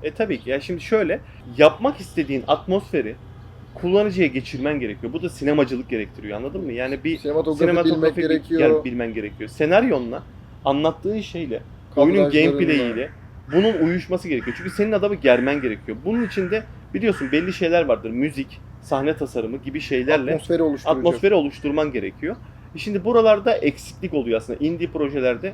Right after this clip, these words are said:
Speaker 1: mesela bir örnek de şeye vereyim. Karakter tasarımlarına indie oldukları için fazla abanamıyorlar. Atmosferi genelde ses efektleriyle veya basit animasyonlarla veya, e,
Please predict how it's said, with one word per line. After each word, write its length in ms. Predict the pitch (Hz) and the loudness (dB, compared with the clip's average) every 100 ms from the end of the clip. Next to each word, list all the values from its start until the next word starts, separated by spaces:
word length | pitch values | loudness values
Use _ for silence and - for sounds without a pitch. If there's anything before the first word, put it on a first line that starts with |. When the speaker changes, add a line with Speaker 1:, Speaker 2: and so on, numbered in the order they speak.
| - | -10
Speaker 1:
mesela 240 | 139 - - - - 202 | -8 -8 -10 -20 -10 0
bir 100 | 226 | 4
örnek 380 | 139 123 127 | 6 4 -2
de 80 | 208 | -4
şeye 280 | - 151 143 | -2 -2 -2
vereyim. 220 | 107 101 - - - | -4 -8 -12 -20 -2
Karakter 460 | 180 180 180 233 - | 4 6 4 -2 -2
tasarımlarına 720 | 151 165 151 151 151 165 202 - | -8 -4 -4 -2 -4 -6 -10 -4
indie 360 | 143 175 156 143 | -2 -2 -2 0
oldukları 420 | 135 135 185 226 | 0 -2 -6 -4
için 240 | 208 113 104 - - - | -6 -10 -16 -18 -14 2
fazla 320 | 143 151 147 | 4 4 4
abanamıyorlar. 720 | 123 120 123 123 107 95 101 - - - - - - | 4 2 0 -2 -6 -10 -12 -18 -20 -20 -20 -20 0
Atmosferi 560 | 160 - 190 185 202 202 | 0 2 -2 -2 -4 -2
genelde 380 | 165 160 160 190 | -2 -2 -4 -6
ses 280 | - 185 | -4 -4
efektleriyle 680 | 165 131 117 113 110 104 135 - - 135 | -4 -6 -4 -4 -4 -6 -8 -10 -10 2
veya 240 | 160 139 | 2 4
basit 260 | 143 - 160 | 0 -2 -4
animasyonlarla 880 | 143 139 139 143 143 139 123 110 | -2 -2 -6 -6 -4 -4 -4 -2
veya, 300 | 143 147 160 - - - | 0 0 0 -4 -20 -12
e, 380 | 123 117 113 - | -4 -4 -4 -6